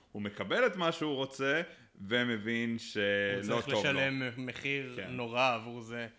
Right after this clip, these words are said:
Speaker 2: ומבין שזה לא טוב, ואז הוא חוזר להתחלה. אני לא מרחם עליו, אני אגיד לך למה.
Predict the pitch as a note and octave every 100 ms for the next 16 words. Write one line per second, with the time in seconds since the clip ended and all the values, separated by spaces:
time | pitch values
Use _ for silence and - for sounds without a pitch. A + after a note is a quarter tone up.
0 | - - _ A2 A#2 A#2 A#2+ A#2 A#2 A#2+
1 | A#2 - B2 A#2+ A2 G#2+ G#2 G#2+ G2 -
2 | - A2+ A2 G#2+ G#2 A2+ G#2+ - - C#3+
3 | G#3 G3+ F#3+ D#3+ C#3+ A#2 G2+ G2+ - -
4 | A2+ A#2+ C3+ C3 A#2+ G#2+